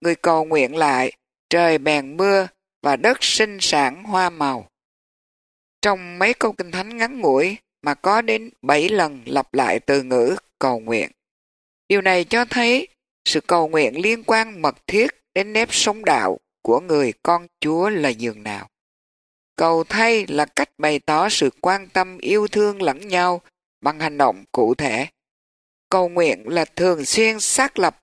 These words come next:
mối liên hệ với Chúa yêu thương, vì là sự kết nối giữa người yêu Chúa và Chúa cũng yêu người ấy. Chúng ta cùng suy ngẫm bài học này qua hai điều sau đây. Thứ nhất, quan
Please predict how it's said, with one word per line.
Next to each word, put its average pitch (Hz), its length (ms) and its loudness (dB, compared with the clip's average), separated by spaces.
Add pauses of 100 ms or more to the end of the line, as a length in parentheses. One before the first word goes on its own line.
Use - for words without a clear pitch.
mối 202 140 2
liên 208 240 0
hệ 131 320 0
với 170 280 -2
Chúa 208 160 2
yêu 196 280 0
thương, 185 360 -2 (440)
vì 175 180 2
là 165 280 2
sự 131 260 0
kết 220 240 0
nối 214 380 0 (180)
giữa 156 180 2
người 170 360 0
yêu 220 280 0
Chúa 220 320 2 (280)
và 143 300 0 (120)
Chúa 208 260 2 (100)
cũng 139 200 -4
yêu 190 260 -2
người 143 320 -4
ấy. 143 340 -2 (1120)
Chúng 233 160 -2
ta 247 180 2
cùng 160 280 -2
suy 226 220 2
ngẫm 196 360 -4
bài 156 200 2
học 151 220 -4
này 147 320 -2 (200)
qua 185 220 2
hai 185 380 -2
điều 160 340 0
sau 156 340 -2
đây. 147 260 0 (800)
Thứ 208 100 -4
nhất, 247 240 -2 (240)
quan 180 320 0